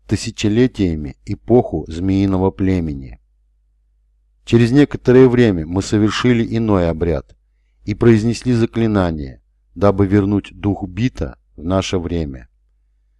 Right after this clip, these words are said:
Перед нами предстал призрак, подобный рассеянному в воздухе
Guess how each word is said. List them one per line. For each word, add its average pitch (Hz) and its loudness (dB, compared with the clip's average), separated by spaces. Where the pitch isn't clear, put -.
Перед 117 2
нами 139 4
предстал 110 0
призрак, 80 -4
подобный 98 0
рассеянному 92 0
в 71 -20
воздухе 92 -4